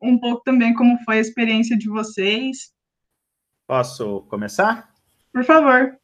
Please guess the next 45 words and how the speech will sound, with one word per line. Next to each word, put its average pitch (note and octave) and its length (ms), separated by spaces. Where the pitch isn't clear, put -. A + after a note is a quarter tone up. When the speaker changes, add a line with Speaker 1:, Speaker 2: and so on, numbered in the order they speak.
Speaker 2:
Então, C#3+ 460
eu D#3+ 80
acho F#3+ 240
que, F#3 320
é, C#3+ 340
tem D#3+ 280
uma, D3+ 600
esse C#3 180
é, F#3 140
esse G3 180
é G3+ 40
um - 20
negócio F#3 240
legal, C#3+ 160
porque - 140
como G3 200
eu D#3+ 80
disse, D3+ 520
né, C#3+ 160
enfim, C#3+ 100
acho B2+ 160
que C3+ 60
a - 20
Marília C3 320
foi C3+ 140
mais B2 160
ou A#2 40
menos A#2+ 200
no A#2 40
mesmo A2+ 200
sentido, G#2+ 880
é, A2+ 180
acho B2 240
que D#3 60
a D3 60
formação, D3+ 880
o, C3 460
o, B2+ 60
o C3+ 80
núcleo F#3 440
da C3 140
formação B2 460
em A#2+ 40
ciências B2 220
sociais C#3 800